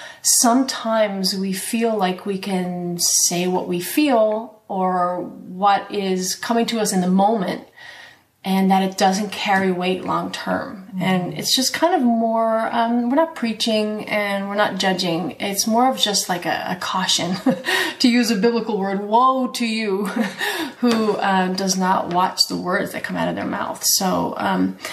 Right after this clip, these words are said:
Speaker 1: one of the things that, uh, one of my favorite quotes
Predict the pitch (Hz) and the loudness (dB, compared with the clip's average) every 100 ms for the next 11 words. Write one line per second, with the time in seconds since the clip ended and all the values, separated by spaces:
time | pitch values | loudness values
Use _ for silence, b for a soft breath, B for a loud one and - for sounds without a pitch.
0 | B B B B B - 240 285 285 277 | B B B B B 2 4 6 4 4
1 | 247 240 233 202 214 202 202 - - - | 4 4 4 4 2 2 0 -4 -8 -10
2 | _ 208 180 214 240 214 233 208 202 190 | _ -4 0 2 2 4 2 0 -2 -4
3 | - - - | -2 -6 -8